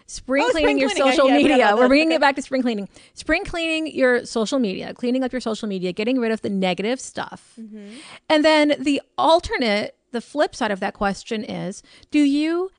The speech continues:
Speaker 1: actively seek out positive?
Speaker 2: Of course.
Speaker 1: Do you, you, do you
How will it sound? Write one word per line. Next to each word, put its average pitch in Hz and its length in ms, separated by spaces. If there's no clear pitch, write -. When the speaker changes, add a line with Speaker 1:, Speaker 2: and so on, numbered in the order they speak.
Speaker 1:
actively 277 560
seek - 340
out 190 240
positive? 208 680
Speaker 2:
Of - 120
course. - 420
Speaker 1:
Do 240 100
you, 294 280
you, 277 260
do 254 140
you 269 140